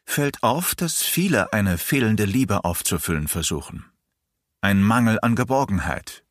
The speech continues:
Vertrauen, Anerkennung, Wertschätzung und Verbundenheit mit anderen Menschen führt zu einer inneren Leere. Wir versuchen, diese innere Leere unserer Herzen mit materiellen,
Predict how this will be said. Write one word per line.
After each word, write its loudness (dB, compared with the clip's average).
Vertrauen, -2
Anerkennung, -2
Wertschätzung -2
und 0
Verbundenheit 0
mit 0
anderen 2
Menschen 2
führt -2
zu -4
einer -2
inneren 4
Leere. -4
Wir 0
versuchen, 2
diese 2
innere 2
Leere 2
unserer 0
Herzen 0
mit -2
materiellen, 2